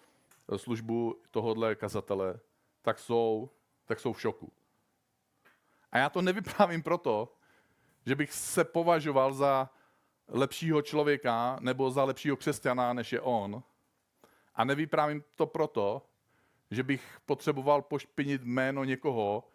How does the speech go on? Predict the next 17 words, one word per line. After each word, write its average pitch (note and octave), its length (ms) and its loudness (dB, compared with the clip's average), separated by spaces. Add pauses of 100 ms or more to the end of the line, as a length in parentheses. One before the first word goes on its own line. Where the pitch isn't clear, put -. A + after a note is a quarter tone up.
(160)
jehož A#2 220 -2
jméno B2 240 0
už B2+ 200 -8
bylo A#2+ 480 -2 (680)
asi G#2 520 0
dostatečně G2 500 -6
pošpiněno. E2 540 -10 (220)
Vyprávím C#3 380 -2
to D#3+ 100 -2
proto, C#3+ 520 0 (880)
že B2+ 180 0
mě, D#3 320 -2 (160)
že B2 180 0
mě D3+ 300 0
děsí B2 680 -2 (920)
naše D#3+ 340 0
schopnost A#2 760 -4